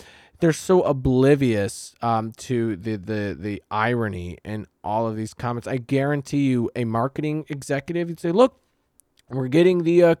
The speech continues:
the comments here, and the comments are promising. We have a lot of people who,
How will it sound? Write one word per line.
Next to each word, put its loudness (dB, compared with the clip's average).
the -2
comments 2
here, 2
and -4
the -6
comments 0
are 0
promising. 2
We 0
have 0
a -2
lot 4
of -4
people 2
who, 0